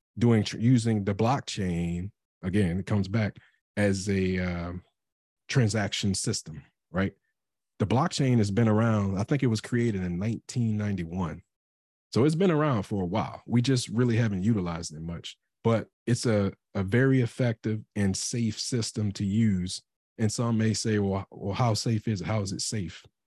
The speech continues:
You know, what's, what's stopping somebody from taking my, uh, money that I have invested from my crypto account?" And again, I tell people you gotta go back to understand what blockchain is. Basically, it's data or meta-,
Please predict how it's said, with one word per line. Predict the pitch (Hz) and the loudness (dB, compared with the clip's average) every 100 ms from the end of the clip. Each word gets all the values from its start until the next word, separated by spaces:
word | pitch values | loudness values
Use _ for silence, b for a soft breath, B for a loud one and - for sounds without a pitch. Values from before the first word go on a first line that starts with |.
| - | -4
You | 98 | -2
know, | |
what's, | 98 110 - | 0 -2 -4
what's | 92 107 | -6 -6
stopping | - 110 101 101 | -4 -4 -4 -4
somebody | 101 110 101 95 92 | -4 -2 0 -2 -4
from | - 92 92 - | -4 -4 -6 -8
taking | - 120 - 101 | -6 -4 -2 0
my, | 98 101 98 95 95 95 b b _ _ - | 2 2 2 0 -4 -8 b b _ _ -4
uh, | 92 87 | -2 0
money | 101 104 95 | 2 2 2
that | 92 | 0
I | 98 | 0
have | 98 98 | 0 -2
invested | 92 87 95 - - - | -2 -2 -4 -4 -10 -6
from | 104 | -2
my | 90 87 | -2 -2
crypto | - 143 - 113 | -4 -6 -6 -10
account?" | - 80 - _ _ - | -8 -10 -10 _ _ -4
And | 101 | 0
again, | 110 117 | 2 2
I | |
tell | 101 123 | 0 -2
people | 101 110 98 | -2 -2 0
you | |
gotta | 101 101 | 0 2
go | 104 | 0
back | 98 110 - _ _ - | 0 -4 -6 _ _ -12
to | - 117 98 | -4 -2 0
understand | 110 104 - 113 101 | 2 0 0 -2 0
what | 107 85 | -2 -2
blockchain | 107 104 - 107 95 | -4 -4 -4 -4 -4
is. | 90 117 104 95 - _ _ _ _ _ - | -2 0 -2 -4 -10 _ _ _ _ _ -2
Basically, | 113 120 - 110 | 0 0 0 0
it's | 104 98 - 90 90 | 2 0 -4 -8 -2
data | 107 113 98 90 117 _ _ _ _ - | 0 2 0 -2 -4 _ _ _ _ -4
or | 98 | 0
meta-, | 107 101 | 2 0